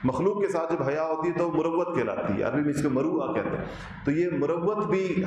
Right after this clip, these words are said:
حیا کا ایک شعبہ ہے، یہ انسان کو دوسرے انسان کے ساتھ ایک، اس سے بھی ایک تعلق۔ تو جتنی <coughs> محبت کے جتنے اسباب ہیں، جس کی بنیاد پر محبت ہو سکتی ہے۔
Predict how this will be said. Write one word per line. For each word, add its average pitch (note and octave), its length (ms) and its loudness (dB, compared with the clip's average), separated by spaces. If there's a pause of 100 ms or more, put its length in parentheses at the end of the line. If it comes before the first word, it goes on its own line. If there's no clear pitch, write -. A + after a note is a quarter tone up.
حیا D#3+ 300 0
کا E3 60 2
ایک D3+ 200 0
شعبہ D3+ 320 0
ہے، - 320 0
یہ D#3+ 60 2
انسان D3+ 340 -2
کو D3 60 0
دوسرے C#3 280 2
انسان C3 380 0
کے C3 60 2
ساتھ A#2+ 320 -2
ایک، A2+ 80 0 (320)
اس D3+ 200 0
سے F#3+ 60 2
بھی D3+ 260 0
ایک C3 280 -2
تعلق۔ B2 360 0
تو D3+ 60 0
جتنی A3 600 0
<coughs> - 40 -2 (2250)
محبت D#3+ 500 0
کے D#3 140 0 (680)
جتنے F3+ 300 2
اسباب D#3 580 -2
ہیں، - 500 -6 (720)
جس F#3 180 2
کی A3 100 0
بنیاد D#3 460 0
پر C#3 80 0
محبت A2+ 320 0
ہو A2 60 0
سکتی G2+ 420 -2
ہے۔ F2+ 60 -4